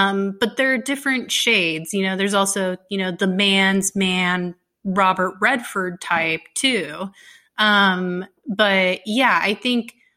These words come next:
Paul Newman is a great comparison because Paul Newman just has this very natural way about him. Um,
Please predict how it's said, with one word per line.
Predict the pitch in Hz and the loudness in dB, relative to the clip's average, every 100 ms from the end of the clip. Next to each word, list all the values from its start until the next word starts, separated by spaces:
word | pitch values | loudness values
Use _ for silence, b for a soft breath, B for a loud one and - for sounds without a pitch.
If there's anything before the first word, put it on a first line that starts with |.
| _ | _
Paul | - 226 226 233 | -4 0 2 0
Newman | 220 208 214 214 196 190 185 185 185 185 | 0 0 -2 -2 0 -2 -2 -4 -4 -6
is | 220 190 | -4 -2
a | 170 | -4
great | - 196 202 202 - | -2 -2 0 -2 -4
comparison | 185 185 277 285 277 - 202 196 190 185 190 b b - | -8 -6 -6 -2 -2 -2 -2 0 0 -2 -6 b b -8
because | 196 208 202 - | 0 0 0 -6
Paul | - 220 214 208 | 0 4 6 6
Newman | 202 214 214 202 196 | 6 6 6 6 4
just | 185 175 - | 2 -2 -4
has | - 196 170 | 0 0 0
this | 185 185 - 180 | -2 -4 -4 0
very | 190 196 196 185 | 2 4 4 2
natural | 175 175 175 175 190 - - 185 170 170 160 165 - | 0 0 2 2 0 -2 -2 0 2 2 0 -2 -6
way | 185 175 185 190 196 190 180 175 175 | -4 2 4 6 4 4 2 0 -2
about | 190 160 165 156 156 190 | -4 -2 2 2 2 -2
him. | 175 151 151 175 196 196 B B B B B 185 | -10 -8 -8 -4 -4 -6 B B B B B -2
Um, | 185 170 165 160 156 170 | 0 2 0 -2 -4 -8